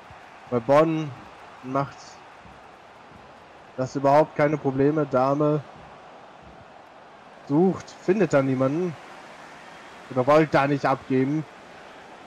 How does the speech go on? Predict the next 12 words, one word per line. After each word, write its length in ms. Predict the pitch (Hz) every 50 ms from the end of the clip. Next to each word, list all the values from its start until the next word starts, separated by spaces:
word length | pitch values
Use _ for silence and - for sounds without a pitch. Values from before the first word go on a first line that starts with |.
| - - - - - - - - - - - - - - - - -
Matthäus. 1200 | - 117 120 117 - 135 135 135 143 151 156 160 160 - - - - - - - - - - - - - - - - - - - - - - - - - - - - - - - - - - - - - - - - -
Beinahe 420 | - 117 127 143 151 156 165 165 160
durch 240 | 170 175 160 -
gewesen. 560 | - 135 120 120 117 117 117 135 151 160 156 - - - - - - - - - - - - - - - - - - - - -
Jesus. 760 | 131 127 120 - - 143 143 156 165 - - - - - - - - - - - - - - - - - - - - - - - - - - - - - - -
Hat 100 | - 117 - -
dort 220 | 120 117 - -
Nissen. 640 | 127 127 131 123 - - 151 151 151 151 151 147 135 - - - - - - - - - - - - - - - - - - - - - - - - - - - - - - - - - - - - - - - - - - - - 123
Ja, 240 | 117 117 120 120
zur 140 | - - 123
Dame. 600 | 117 - 127 123 123 127 127 139 143 151 156 151 135 - - - - - - - - - - -
Nissen. 680 | - 120 123 127 127 - - 151 160 175 180 185 175